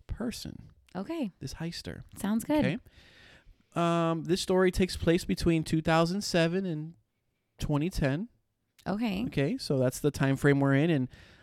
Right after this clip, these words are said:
Speaker 1: like we always do at this time, I wanna set the scene for the time period. But, uh, you know, since it, it's a lot of years to cover, we're gonna just, you know, just pick a few things, and, uh, I'll tell you about what was happening during this time period. Um,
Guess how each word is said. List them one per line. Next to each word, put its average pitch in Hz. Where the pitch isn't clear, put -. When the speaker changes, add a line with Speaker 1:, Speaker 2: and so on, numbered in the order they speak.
Speaker 1:
like 170
we 185
always 180
do 175
at 175
this 185
time, 156
I -
wanna 156
set 151
the 151
scene 165
for 156
the 147
time 143
period. 143
But, 170
uh, 156
you 156
know, 147
since 139
it, 120
it's -
a 113
lot 117
of 123
years 120
to 135
cover, 123
we're 123
gonna 123
just, 127
you 190
know, 160
just 160
pick -
a 185
few 190
things, 180
and, 151
uh, 151
I'll 151
tell 208
you 175
about 123
what 127
was 127
happening 123
during 113
this 110
time 110
period. 101
Um, 123